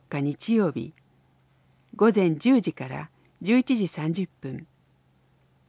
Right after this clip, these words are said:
ところ、日清野菜塾、本郷町地内。学童軟式野球大会、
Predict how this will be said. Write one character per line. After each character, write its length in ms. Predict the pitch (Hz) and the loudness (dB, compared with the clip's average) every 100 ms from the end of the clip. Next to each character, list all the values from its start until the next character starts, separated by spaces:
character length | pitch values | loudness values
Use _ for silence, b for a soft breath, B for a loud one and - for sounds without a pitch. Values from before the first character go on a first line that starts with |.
| _ | _
と 140 | 185 175 | -6 -2
こ 160 | 185 | -2
ろ、 220 | 175 165 - _ _ _ _ _ - | 0 -2 -8 _ _ _ _ _ 4
日 180 | 247 - | 4 4
清 340 | - 180 143 | 0 0 0
野 80 | 139 | -6
菜 300 | - 208 165 | -6 -4 -4
塾、 440 | 135 - 131 143 - _ _ _ _ _ _ _ _ _ | -6 -10 -12 -14 -18 _ _ _ _ _ _ _ _ _
本 300 | - 247 269 | 0 4 6
郷 180 | 269 269 | 6 4
町 300 | - 240 240 | 2 0 0
地 180 | - 196 | -2 -4
内。 300 | 147 135 - _ _ _ _ _ _ _ _ _ _ _ _ _ _ _ _ _ _ _ _ _ - | -4 -10 -20 _ _ _ _ _ _ _ _ _ _ _ _ _ _ _ _ _ _ _ _ _ -6
学 260 | 175 - | -4 -2
童 240 | 185 175 147 | 0 2 2
軟 240 | 170 247 | 2 0
式 280 | - - 220 | -2 -4 -2
野 120 | 196 | -2
球 220 | - 247 | 0 0
大 260 | 247 214 165 | 0 -4 -6
会、 340 | - 135 - | -10 -14 -14